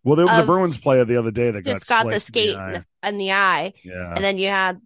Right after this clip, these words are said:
Speaker 2: the dude last year that had the skate to the head. It's, um,
Speaker 1: Oh, right.
Speaker 2: we're seeing a little bit more of head, neck,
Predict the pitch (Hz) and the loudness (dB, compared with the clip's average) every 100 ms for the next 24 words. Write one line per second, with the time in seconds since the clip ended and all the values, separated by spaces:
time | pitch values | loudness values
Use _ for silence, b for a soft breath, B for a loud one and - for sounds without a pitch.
0 | _ 202 190 202 196 196 202 - 185 185 | _ -12 -10 -8 -2 0 0 -4 -6 -4
1 | 175 - - 175 - 190 - 180 180 196 | -6 -8 -16 -14 -8 -8 -8 -12 -8 -4
2 | 196 185 - 208 - - 214 214 202 196 | -4 -4 -8 -10 -8 -4 -2 0 -4 -8
3 | _ 104 123 113 110 104 - _ _ - | _ -6 -6 -4 -6 -8 -12 _ _ -2
4 | 254 254 - - 269 294 320 311 285 277 | 0 0 -6 -4 -2 0 0 0 -2 -2
5 | 277 339 381 381 381 370 - 311 339 359 | -4 -4 -4 -6 -8 -10 -14 -10 -6 -4
6 | 359 359 359 - 233 226 226 220 220 _ | -4 -6 -8 -4 0 0 0 -4 -8 _
7 | _ _ _ _ _ _ _ _ _ - | _ _ _ _ _ _ _ _ _ -8
8 | 254 254 247 240 240 240 | -2 0 -2 -6 -4 -6